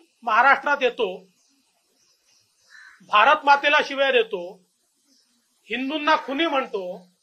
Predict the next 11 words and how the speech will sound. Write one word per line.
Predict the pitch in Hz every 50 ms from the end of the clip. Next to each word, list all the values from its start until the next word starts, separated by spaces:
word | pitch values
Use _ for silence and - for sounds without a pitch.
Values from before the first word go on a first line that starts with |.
| _ _ _ _ _ _ _ _ _ _ _ _ _ _ _ _ -
त्याच्यावर | 233 220 220 285 285 294 285
कारवाई | - 269 254 269 285 285 277
करायची | 294 302 294 294 285
हिंमत | 247 269 269 294 320 311 311
नाही | 330 330
तुमची. | 330 330 294 277 - 208 - - _ _ _ _ _ _ _ _ _ _ - - - - - - _ _ _ _ _ _ _ _ _ _ _ _ _ _ _ _ _ _ _ _ _ _ _ _ _ _ _ _ _ -
त्याच्यावर | 214 214 277 277 294 277
कारवाई | 277 277 247 254 269 285 285
करताना | 285 285 277 277 311 294 294 269 -
शेपट्या | 285 269 - 339 330
टाकता. | 320 302 - - - -